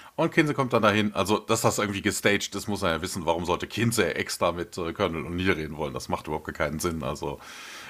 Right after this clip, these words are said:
warum sich Kinsey auch darauf eingelassen hat, ist auch irgendwie merkwürdig. Der weiß doch, wie das ausgehen wird. Und dann vor der Kamera, ich weiß nicht.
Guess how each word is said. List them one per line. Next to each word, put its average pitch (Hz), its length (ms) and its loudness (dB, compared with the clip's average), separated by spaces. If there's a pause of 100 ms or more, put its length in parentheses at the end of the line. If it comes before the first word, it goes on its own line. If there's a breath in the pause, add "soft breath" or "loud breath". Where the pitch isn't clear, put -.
(120)
warum 78 300 0
sich 76 380 -4
Kinsey 95 340 -4
auch 73 160 -4
darauf 71 280 -2
eingelassen 90 520 -4
hat, - 140 -8
ist 69 120 -6
auch - 160 -12
irgendwie 80 320 -6
merkwürdig. 78 520 -4
Der 76 140 -2
weiß 120 240 0
doch, 71 160 -2
wie 80 60 -2
das 69 220 -2
ausgehen 78 480 -2
wird. 80 160 -4
Und 82 140 -4
dann 98 120 2
vor 151 320 -2
der 147 200 0
Kamera, 156 580 2
ich 101 280 -2
weiß 78 460 0
nicht. 73 380 -8